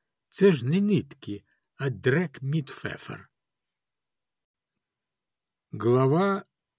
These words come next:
тридцать девятая. Побег.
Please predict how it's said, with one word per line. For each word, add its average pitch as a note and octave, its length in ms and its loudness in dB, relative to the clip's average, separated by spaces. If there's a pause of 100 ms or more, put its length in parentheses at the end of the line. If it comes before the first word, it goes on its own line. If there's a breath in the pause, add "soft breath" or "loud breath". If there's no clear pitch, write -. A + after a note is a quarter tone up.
(140)
тридцать D3+ 540 0
девятая. C3+ 840 0 (800)
Побег. B2+ 680 -2